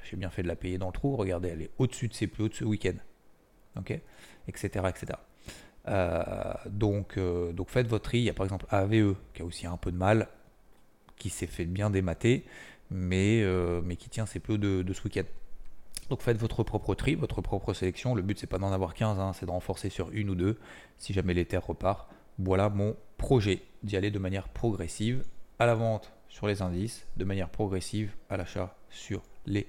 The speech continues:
cryptos. Et, euh, et d'y aller calmement parce que cette semaine, il va pas y avoir grand-chose d'un point de vue économique, surtout vendredi, au travers des P M I.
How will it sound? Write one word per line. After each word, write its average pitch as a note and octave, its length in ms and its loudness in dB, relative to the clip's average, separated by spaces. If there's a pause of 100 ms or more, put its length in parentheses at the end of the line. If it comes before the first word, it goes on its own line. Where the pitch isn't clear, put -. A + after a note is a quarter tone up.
(160)
cryptos. - 440 0 (1300)
Et, A#2+ 400 10
euh, F2+ 540 4
et F#2+ 60 2
d'y G2 120 2
aller F#2 120 2
calmement F#2 400 -2
parce G2 220 -6
que F2+ 80 -6
cette - 220 -8
semaine, F#2 260 -4
il F2 60 -2
va D#2+ 80 -6
pas - 100 -2
y F2+ 80 -2
avoir E2+ 200 0
grand-chose F2 440 0
d'un F2+ 100 4
point - 140 2
de F#2+ 60 2
vue F#2+ 100 2
économique, G2 420 2
surtout - 280 -4
vendredi, G2+ 380 -2
au G2+ 120 -4
travers A#2 320 -2
des A2 140 2
P C3 220 2
M G#2 100 2
I. - 320 -4